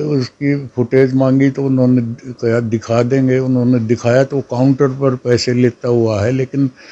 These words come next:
उसकी पीठ और सिर दिखाई देता, स-, सामना तो counter की तरफ था ना camera। ये,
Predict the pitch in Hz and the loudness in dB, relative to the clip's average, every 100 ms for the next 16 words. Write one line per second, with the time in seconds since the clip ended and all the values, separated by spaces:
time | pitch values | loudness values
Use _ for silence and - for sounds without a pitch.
0 | - _ - - 120 - 135 147 127 - | -20 _ -18 -4 -4 2 4 4 0 -10
1 | - - _ _ _ _ _ _ _ _ | -12 -16 _ _ _ _ _ _ _ _
2 | 127 120 113 107 - - - - 110 110 | -8 -2 -2 -4 -12 -20 -20 -6 -4 0
3 | 113 104 107 107 101 95 - 135 - - | -2 0 -4 -4 -6 -10 -4 -4 -4 -10
4 | 120 117 113 110 107 127 131 127 127 123 | -10 -12 -8 -2 4 4 4 4 2 2
5 | 123 127 117 113 127 120 127 135 123 120 | -2 -4 -6 -4 2 4 4 2 0 -6
6 | 113 107 98 101 147 143 123 120 123 123 | -4 -8 -6 -4 -4 -2 -2 0 0 -2
7 | 131 117 113 98 92 - - - - _ | -6 -10 -10 -12 -16 -20 -20 -20 -20 _
8 | 107 | -12